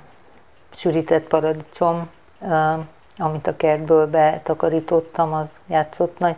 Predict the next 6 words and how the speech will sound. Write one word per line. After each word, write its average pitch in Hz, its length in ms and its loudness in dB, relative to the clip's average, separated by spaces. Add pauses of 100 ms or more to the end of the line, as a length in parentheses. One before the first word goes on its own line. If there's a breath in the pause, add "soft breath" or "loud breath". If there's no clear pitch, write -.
szerepet, 185 640 2 (580 loud breath)
ö, 160 40 -4 (920)
meg 160 200 -8
cukinni 175 440 -2
szeletek. 180 760 2 (880 loud breath)
Ö, 170 60 -4